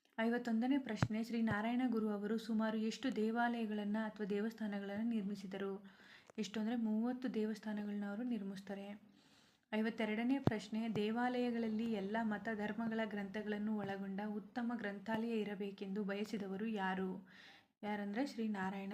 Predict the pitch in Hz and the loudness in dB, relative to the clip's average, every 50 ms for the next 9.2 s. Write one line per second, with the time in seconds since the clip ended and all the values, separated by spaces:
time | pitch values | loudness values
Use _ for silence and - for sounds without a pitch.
0 | 226 233 214 208 196 190 190 185 190 190 190 190 190 196 190 - - - - _ | 0 0 0 0 0 -2 -2 -2 -2 -2 -4 -4 -6 -10 -12 -14 -16 -20 -20 _
1 | _ _ _ _ _ _ _ _ _ _ _ _ - - - - _ _ _ _ | _ _ _ _ _ _ _ _ _ _ _ _ -20 -20 -20 -20 _ _ _ _
2 | _ _ _ _ _ _ _ _ 214 214 233 240 247 247 240 226 233 247 247 247 | _ _ _ _ _ _ _ _ -2 0 2 2 2 2 2 2 2 4 6 6
3 | 262 277 269 - 226 208 - - 226 233 226 233 240 233 220 214 196 202 214 226 | 6 6 4 2 -2 -4 -2 -2 -2 -2 -2 0 0 0 2 2 2 0 0 0
4 | 233 233 247 247 220 226 214 220 214 208 202 208 220 220 214 220 214 208 214 214 | 2 2 0 0 0 0 0 0 0 0 0 -2 -2 -4 -4 -4 -4 -4 -4 -2
5 | 208 - 170 196 214 - 240 220 214 220 214 202 202 202 208 208 202 202 202 190 | -2 -2 0 0 -2 0 0 0 0 0 0 -2 -4 -4 -4 -4 -4 -6 -6 -8
6 | - 214 196 196 190 190 - - - - - - _ _ _ _ _ - 208 214 | -8 -8 -6 -6 -8 -10 -12 -18 -20 -20 -20 -20 _ _ _ _ _ -4 0 0
7 | 214 214 214 214 220 214 233 226 247 226 202 196 208 202 - 233 233 226 220 208 | 0 0 0 -2 -2 -2 -2 0 0 0 0 0 -2 -4 -4 -2 -2 0 0 0
8 | 208 214 214 190 202 202 202 208 202 208 220 202 190 196 196 196 190 214 240 277 | 0 -2 -2 -2 -2 -2 -2 -4 -4 -6 -6 -6 -6 -6 -6 -4 -2 0 0 0
9 | 294 - - - | 0 -2 -6 -18